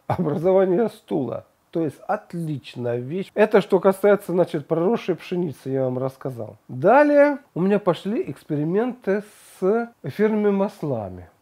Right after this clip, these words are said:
Вот сегодня я переборщил. Почему я сижу в этой майке? Потому что, так как мне сделали массаж спины, хорошенько так потрудились,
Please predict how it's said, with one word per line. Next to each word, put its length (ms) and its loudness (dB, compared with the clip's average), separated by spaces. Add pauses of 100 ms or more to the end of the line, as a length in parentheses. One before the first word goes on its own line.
(220)
Вот 260 -4
сегодня 480 2
я 180 -2
переборщил. 800 0 (240)
Почему 360 0
я 120 6
сижу 300 -2
в 60 0
этой 240 -2
майке? 340 0
Потому 320 -4
что, 200 -8 (380)
так 180 2
как 280 -2 (180)
мне 280 0
сделали 500 0
массаж 560 -2
спины, 560 -4 (580)
хорошенько 880 2
так 220 -2
потрудились, 640 -6